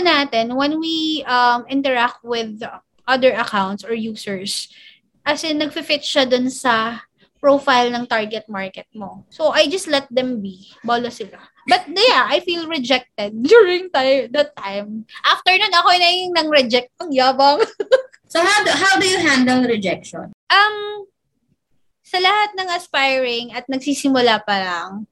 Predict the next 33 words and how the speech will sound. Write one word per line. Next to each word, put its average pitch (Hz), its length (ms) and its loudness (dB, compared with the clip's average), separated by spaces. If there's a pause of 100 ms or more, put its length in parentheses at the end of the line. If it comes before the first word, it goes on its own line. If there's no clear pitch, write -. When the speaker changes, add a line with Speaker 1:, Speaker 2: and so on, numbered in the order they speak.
(320)
Speaker 1:
I 302 160 4
would 311 160 0
like 269 320 2
to 311 80 -4
tell 247 240 4
you 254 240 2
guys 202 400 -4
that 262 320 4
really 311 400 0
at - 160 0
first, 240 640 -4 (320)
during 349 320 0
mga 330 240 4
first - 720 2
one 277 400 4
to 311 80 -8
third 269 320 0
rejection, 233 480 -2 (160)
first - 320 0
to 302 160 -10
third 269 240 0
rejections 233 720 -6
nyo, 226 240 0 (480)
talagang 254 480 4
didibdibin 220 720 -2
nyo 214 80 -6
siya. 202 320 -2
It - 80 -14
will 226 160 -2
make 226 240 -2
you 240 80 -6
feel 233 160 -2
depressed. 294 880 2